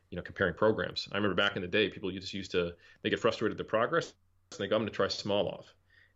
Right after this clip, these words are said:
without any kind of awareness of, of what Smolov has asked them to do. There's a day in Smolov where you do ten by three at, uh, at, I think, like, eighty-five percent or something like that.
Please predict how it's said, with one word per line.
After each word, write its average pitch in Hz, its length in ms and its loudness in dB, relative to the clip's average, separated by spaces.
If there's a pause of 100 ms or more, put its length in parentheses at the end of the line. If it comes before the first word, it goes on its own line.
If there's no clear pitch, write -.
without 101 240 4
any 98 120 2 (320)
kind 90 140 -4
of - 560 -6 (640)
awareness 110 480 4
of, 90 220 -6
of 87 140 -10
what 92 180 2
Smolov 87 360 -2
has 90 120 0
asked 90 160 -2
them - 100 -8
to - 60 -8
do. 87 160 -4
There's 104 120 2
a 117 40 0
day 113 160 6
in 98 60 2
Smolov 135 360 4
where 95 80 2
you 95 80 0
do 90 80 -4
ten 117 240 0
by 90 140 2
three 95 440 0 (360)
at, 90 340 0 (100)
uh, 87 420 -2 (220)
at, - 120 -2
I - 80 2
think, 104 160 -2
like, - 120 -4
eighty-five 98 440 0
percent 95 240 -4
or 95 60 -4
something - 340 -6
like - 280 -6
that. - 280 -2